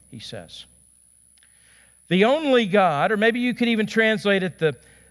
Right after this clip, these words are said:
uh, "the unique one who is God, Jesus,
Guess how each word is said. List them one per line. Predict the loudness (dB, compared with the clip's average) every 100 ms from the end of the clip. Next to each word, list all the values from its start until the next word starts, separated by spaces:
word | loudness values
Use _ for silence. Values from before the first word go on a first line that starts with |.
| -2
uh, | 0 2 0 -4 -2
"the | 0
unique | 2 0 2 2 0 -4
one | -2 0 2
who | 2 2 2
is | 2 0
God, | 2 2 2 -4 -6
Jesus, | -2 -2 -4 -8 -10 -10 -10